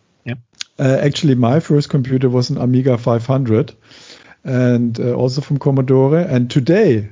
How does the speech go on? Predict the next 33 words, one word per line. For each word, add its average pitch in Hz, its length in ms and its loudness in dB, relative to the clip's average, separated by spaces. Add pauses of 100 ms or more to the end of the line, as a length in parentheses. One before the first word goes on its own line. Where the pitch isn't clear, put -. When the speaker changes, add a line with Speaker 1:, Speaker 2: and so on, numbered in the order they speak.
(120)
Speaker 2:
um, 131 400 0
I 123 200 0
joined, 156 560 0
in 127 100 -2
the 117 60 0
preparation 123 580 0
of 113 120 -2
this - 160 -6
podcast 120 520 -2
here, 131 180 0
I 147 200 0
joined 147 380 0
an 131 120 -2
Amiga 131 360 0
five 123 300 0
hundred 127 420 0 (140)
to 127 140 0
the 131 140 2
Azure 127 200 0
A 123 140 2
D. 139 240 0 (1500)
Speaker 1:
Congratulations. 135 1040 -2
Speaker 2:
<laughs> - 60 -6 (2250)
And 135 160 2
I 139 80 2
did 165 220 0
this, 160 300 -2
uh, 135 440 0
with, 143 280 -2
with 139 180 0
your 156 160 2
tool, 185 380 2
actually. 101 460 -6